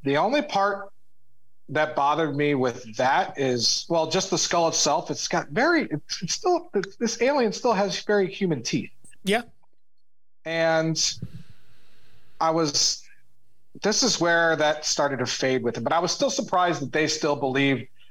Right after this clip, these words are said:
Speaker 1: they were still trying to rationalize, "Nope, this really isn't aliens." Granted, we did see an alien be exposed in the tent when they were first got to the Amazon.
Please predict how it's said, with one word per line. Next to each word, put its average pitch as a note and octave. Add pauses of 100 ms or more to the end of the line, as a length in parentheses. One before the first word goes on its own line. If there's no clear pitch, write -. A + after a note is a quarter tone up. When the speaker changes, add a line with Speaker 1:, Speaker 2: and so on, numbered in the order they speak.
(100)
Speaker 1:
they D#3+
were F3
still G3
trying G3
to E3
rationalize, D#3
"Nope, G3
this F3+
really D#3+
isn't D#3+
aliens." C3+ (180)
Granted, E3 (200)
we C#3+
did C#3
see D#3
an D3+
alien D3+
be D#3
exposed F3
in D#3+
the B3
tent E3+
when E3+
they C#3+
were C#3+
first C#3+
got E3+
to A3+
the D#3+
Amazon. B2